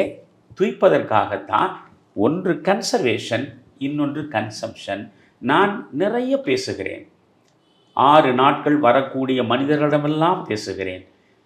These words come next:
அதன் மூலம் என் சக்தி விரயப்படுவதை நான் உணர்கிறேன். என் உடல் தளர்வுற்று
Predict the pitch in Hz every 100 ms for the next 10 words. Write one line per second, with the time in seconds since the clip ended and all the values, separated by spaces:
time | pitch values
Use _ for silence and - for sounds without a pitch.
0 | - 147 170 175 208 240 226 165 151 160
1 | 156 - 156 160 185 185 - 175 175 208
2 | 160 110 107 123 156 120 92 90 92 _
3 | _ _ _ 143 143 135 175 208 190 156
4 | 170 208 214 196 180 190